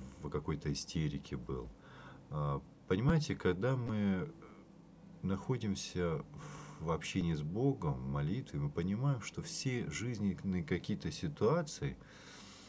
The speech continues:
где-то для смирения попускает Господь, где-то для вразумления. Вот сегодня это для вразумления было. А, потому что я проявил неблагоговение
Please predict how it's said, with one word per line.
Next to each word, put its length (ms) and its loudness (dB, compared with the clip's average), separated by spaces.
где-то 340 6
для 180 2
смирения 600 4
попускает 680 -2
Господь, 480 -6
где-то 320 -2
для 160 4
вразумления. 840 2
Вот 160 2
сегодня 520 4
это 180 -4
для 160 0
вразумления 800 2
было. 400 -4
А, 480 2
потому 400 0
что 560 0
я 320 2
проявил 440 2
неблагоговение 1400 0